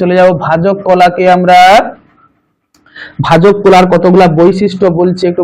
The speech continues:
মন দিয়ে শোনো। আমি যে পার্থক্য লিখিয়ে দিয়েছি ভাজক কলার সঙ্গে স্থায়ী কলা, সেখানে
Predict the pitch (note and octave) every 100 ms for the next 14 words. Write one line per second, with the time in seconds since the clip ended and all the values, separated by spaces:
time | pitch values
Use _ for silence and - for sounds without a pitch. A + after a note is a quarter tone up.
0 | E3+ E3+ F3+ F3+ E3+ F3 E3+ D3 - _
1 | _ - E3+ F3 F3+ E3+ F3 - F#3 F#3+
2 | F#3 F3 F#3 E3+ E3+ E3+ F#3+ D#3 E3+ F3+
3 | F3+ F3 F3 F3+ F3 E3+ F3 F3 F3+ F#3
4 | F3+ F3